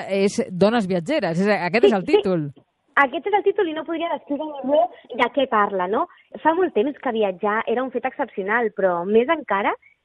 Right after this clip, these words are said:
Speaker 2: si qui ho feia era una dona i anava sola. I aquest llibre, Dones viatgeres, que publica l'editorial Alberti, publicat per Elisenda Alberti, eh, ens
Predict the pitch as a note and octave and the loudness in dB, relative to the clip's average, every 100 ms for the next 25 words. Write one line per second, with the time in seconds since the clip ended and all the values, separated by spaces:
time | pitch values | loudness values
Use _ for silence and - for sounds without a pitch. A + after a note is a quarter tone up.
0 | _ D4 - C4 A3+ - A#3 A#3+ D4 G3+ | _ -4 0 0 0 0 0 2 2 2
1 | C4+ B3+ F3+ G#3 C4+ G#4+ - C4 A3 F#3 | 0 -4 -2 -2 -2 -8 -6 -2 0 -2
2 | A#3 G#3 - A#3 A3 D#3 _ - C#4 B3 | -6 -8 -2 0 0 -4 _ 2 6 6
3 | A3+ F4 C#4 A3 G#3 D#4 A#4+ - - G#3 | 4 -2 -4 -4 -2 -2 -4 -8 -4 0
4 | C4 A#3 G3 A3+ F#3+ E3+ C4+ C4 - G#3+ | 2 0 -4 -2 -4 -2 -4 -4 -6 -4
5 | G3 G3+ A#3+ A#3 G3+ F#3+ F#3 F#3+ F#3+ F#3 | -4 -2 -2 -2 -2 -2 0 -2 -2 0
6 | G3+ E3+ E3 A3 A3 G3 F#4+ _ C4 A3 | 0 0 0 -2 0 -4 -4 _ 0 2
7 | G3+ C4+ C#4+ A3+ G3+ F#3+ F3 A3+ B3+ F#3 | 0 -2 -2 -4 -4 -4 2 2 4 2
8 | E3+ F#3 B3+ - G#3 - _ _ _ _ | 2 2 0 -2 -6 -6 _ _ _ _
9 | _ - C4+ B3+ A#3+ B3 | _ -2 2 4 2 -2